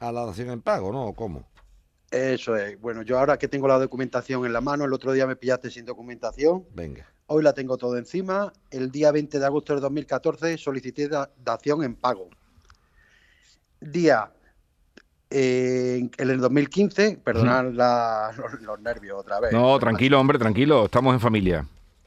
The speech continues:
Speaker 2: En dos mil quince me contestó Bankia diciéndome que la deuda era de doscientos seis mil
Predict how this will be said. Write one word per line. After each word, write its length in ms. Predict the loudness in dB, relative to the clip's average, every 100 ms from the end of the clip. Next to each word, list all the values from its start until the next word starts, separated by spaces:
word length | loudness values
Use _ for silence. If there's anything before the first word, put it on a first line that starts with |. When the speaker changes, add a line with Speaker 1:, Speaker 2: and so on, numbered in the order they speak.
| _ _ _ _ _
Speaker 2:
En 180 | 0 2
dos 140 | 4 4
mil 160 | 2
quince 260 | 0 0 2
me 100 | 2
contestó 360 | 2 2 0
Bankia 500 | 0 -2 -4 -4 -4 -4
diciéndome 480 | -8 -4 -2 0 0
que 100 | 2
la 120 | 2
deuda 340 | 2 0 0 0
era 160 | 0
de 100 | -2
doscientos 680 | -6 -8 -10 -10 -8 -8 -6
seis 180 | -8 -6
mil 340 | -6 -8 -10